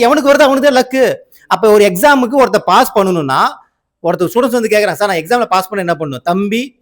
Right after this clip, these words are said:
நீ புக்ல இருக்கிற கேள்வியாவது நீ கரெக்டா அட்டெண்ட் பண்ணணும். ஓகே சார். ரெண்டாவது, ரெண்டாவது லக்குப்பா. நீ எக்ஸாம்ல நீ என்ன லக்கு வராதாம், அது வந்து நம்ம வந்து கணிக்க முடியாதுப்பா. அப்ப எந்த உத்தரவாதத்துல ஒரு ஸ்டூடெண்ட் என்னால இந்த தடவை போஸ்டிங் கண்டிப்பா அடிச்சிட முடியும்னு எப்படி சொல்ல முடியும்?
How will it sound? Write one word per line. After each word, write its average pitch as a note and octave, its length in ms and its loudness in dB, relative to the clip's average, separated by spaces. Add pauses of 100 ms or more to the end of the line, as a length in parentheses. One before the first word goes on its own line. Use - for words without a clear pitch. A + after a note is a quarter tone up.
(320)
நீ F3+ 80 -2 (100)
புக்ல A#3 260 0
இருக்கிற A3 180 4 (120)
கேள்வியாவது F#3+ 540 2
நீ G3+ 140 -2
கரெக்டா - 240 0
அட்டெண்ட் D3+ 220 -4
பண்ணணும். C3+ 240 -8
ஓகே D3 180 -6 (100)
சார். D3 160 -10 (260)
ரெண்டாவது, G3+ 360 0 (220)
ரெண்டாவது G3 440 0
லக்குப்பா. D3+ 380 -4 (540)
நீ D#3 80 -8 (100)
எக்ஸாம்ல A3 480 2
நீ F3+ 140 2
என்ன G#3+ 120 0 (100)
லக்கு F3+ 220 0
வராதாம், F3 320 0
அது D3 140 -4
வந்து F3+ 160 -4
நம்ம E3 160 -6
வந்து E3 200 -6
கணிக்க E3 260 -4
முடியாதுப்பா. C3+ 360 -8 (300)
அப்ப G#3 160 0 (140)
எந்த C#4+ 200 2 (180)
உத்தரவாதத்துல A#3 680 2 (120)
ஒரு G#3+ 180 4
ஸ்டூடெண்ட் C4 420 -2 (160)
என்னால A#3+ 320 2
இந்த A#3 100 0
தடவை B3 220 0
போஸ்டிங் B3 360 0
கண்டிப்பா A#3 300 0 (120)
அடிச்சிட C4+ 360 -2
முடியும்னு B3 300 -2
எப்படி B3 260 -8
சொல்ல C4 200 0
முடியும்? G3+ 280 -2